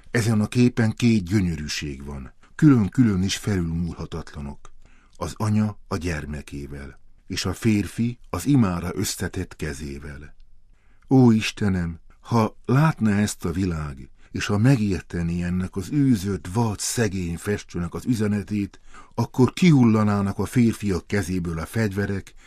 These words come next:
és csönd támadna az egész földkerekségen. De hát nem ezt akarjuk? Összetett kezű férfiakat, akik nem vernek sem szóval, sem kézzel. Az asszonyok gyermekeket szülnek majd,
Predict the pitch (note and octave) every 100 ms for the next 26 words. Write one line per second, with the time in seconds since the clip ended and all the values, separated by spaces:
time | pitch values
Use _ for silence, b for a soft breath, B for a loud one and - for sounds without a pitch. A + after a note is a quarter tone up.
0 | b b F#2 - - - B2 A2+ A2 G#2+
1 | - - G#2+ G2+ G2+ F#2 E2+ F#2+ F2+ -
2 | - G#2 F#2 F#2+ F#2 - F2+ D#2+ - E2+
3 | D2+ - - D#2 D2+ D2 D2 C#2+ - _
4 | _ - - - - - - - - -
5 | - _ - G#2 F2 - G2+ G#2 G#2+ -
6 | B2 - A#2+ A#2 F2+ - - b b b
7 | A#2 - A2+ - G2+ - G#2 F2+ F2+ -
8 | F#2+ F2+ F#2+ E2+ E2 E2 - - b b
9 | b G#2+ A2+ G#2+ B2 A2+ G2 F#2 F2 F2
10 | D#2 - A#2 F#2+ - G#2 G2 F2+ F#2 F2+
11 | - - F#2+ - D2 C#2 C#2 D2 C#2 B1+
12 | _ b b b b b b b A2+ C3+
13 | C3 - G2+ F2+ D#2 F2+ G#2 F#2 G#2 A2+
14 | A2+ G#2 - G#2+ G#2+ G#2 - G2+ G2+ F#2+